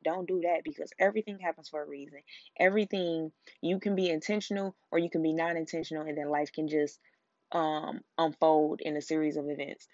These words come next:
So that is just as real as it gets. Nothing is just by chance. Everything is within divine order. Um, everything is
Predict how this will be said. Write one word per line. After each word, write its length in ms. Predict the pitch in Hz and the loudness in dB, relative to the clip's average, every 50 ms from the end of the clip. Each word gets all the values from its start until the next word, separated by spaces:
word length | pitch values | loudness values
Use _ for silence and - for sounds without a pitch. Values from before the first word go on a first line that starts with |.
| - - _ _ | -20 -20 _ _
So 640 | - - - 180 165 151 151 156 160 160 160 - - _ _ _ _ - - | -10 -2 4 6 6 6 6 4 0 -2 -4 -6 -8 _ _ _ _ -6 0
that 340 | 156 160 160 160 - - - _ _ _ _ _ _ _ _ _ - - 190 - _ _ _ _ | 4 4 6 6 4 2 -4 _ _ _ _ _ _ _ _ _ -12 -12 -12 -12 _ _ _ _
is 460 | - - 180 170 165 156 151 151 - - _ - - 190 | 0 2 4 4 4 4 0 -2 -6 -12 _ -18 -10 -2
just 460 | 165 165 156 147 147 147 - - - _ _ _ _ _ _ _ _ - | 2 4 4 4 4 0 -4 -16 -20 _ _ _ _ _ _ _ _ 2
as 180 | - 160 151 151 | 2 2 4 4
real 220 | 156 156 143 143 | 4 2 4 2
as 100 | 143 139 | 0 -2
it 100 | 143 143 139 | -2 -4 -4
gets. 280 | 139 - - - - _ _ - _ | -4 -4 -6 -8 -14 _ _ -20 _
Nothing 520 | - - 160 160 165 160 165 156 151 147 - - | -2 4 6 6 6 6 4 0 0 0 -2 -2
is 240 | - 151 147 139 - | -2 -2 -2 -2 0
just 320 | 156 147 139 143 135 - _ - - _ _ | 0 2 2 0 -2 -6 _ -20 -20 _ _
by 220 | - 147 143 135 139 | -2 0 0 0 0
chance. 480 | - - 135 127 - - - - - - - - | -2 -4 -6 -6 -6 -6 -8 -10 -12 -12 -4 0
Everything 760 | 170 165 165 180 165 160 160 - - 151 151 151 151 160 160 - - | 2 2 2 2 2 0 0 0 -2 -4 -4 -4 -4 -6 -6 -2 0
is 180 | 156 151 147 | 0 0 0
within 360 | 147 151 151 - 151 151 143 | 0 -2 -2 -2 -4 -6 -4
divine 400 | 143 147 143 156 147 143 139 139 - | -4 -4 -4 -4 -4 -4 -6 -4 2
order. 380 | - 165 165 160 160 160 156 - - - - - _ - | 4 4 6 6 4 2 0 0 -4 -18 -20 -20 _ -4
Um, 360 | - 165 156 147 143 147 143 - - | -2 0 0 0 -2 -4 -4 0 2
everything 520 | 165 160 165 160 - 165 156 156 151 151 | 2 2 2 2 0 0 -2 -2 -2 -2
is 240 | - - 156 147 - | 0 0 0 0 0